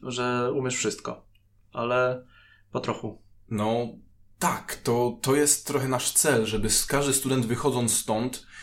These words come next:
Speaker 2: nie był, nie potrafił tylko jednej technologii, nie potrafił rozwiązać tylko jednego rodzaju zadań, e,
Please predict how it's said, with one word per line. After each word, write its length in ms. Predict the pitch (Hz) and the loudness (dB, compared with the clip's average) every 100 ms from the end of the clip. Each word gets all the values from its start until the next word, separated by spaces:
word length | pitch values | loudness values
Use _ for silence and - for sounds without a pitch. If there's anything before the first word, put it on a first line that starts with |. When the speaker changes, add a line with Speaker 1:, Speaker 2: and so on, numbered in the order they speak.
| - | -4
Speaker 2:
nie 260 | 123 135 147 | 2 4 4
był, 400 | 139 123 120 110 101 - - _ - | 4 2 2 -2 -4 -12 -20 _ 0
nie 120 | 135 | 2
potrafił 360 | 143 147 143 131 | 2 -2 0 0
tylko 280 | 135 - | 0 2
jednej 220 | 127 131 123 | 4 4 2
technologii, 520 | 120 131 120 113 107 | 0 2 2 2 0
nie 100 | 107 | -2
potrafił 360 | 113 143 143 | 0 -2 2
rozwiązać 360 | 131 120 120 123 | 2 2 0 0
tylko 200 | 131 127 | 0 2
jednego 320 | 127 131 123 | 2 4 2
rodzaju 400 | 123 123 120 117 | 2 2 2 2
zadań, 580 | 113 104 101 92 98 113 | 2 2 2 -2 -4 -8
e, 80 | - | -6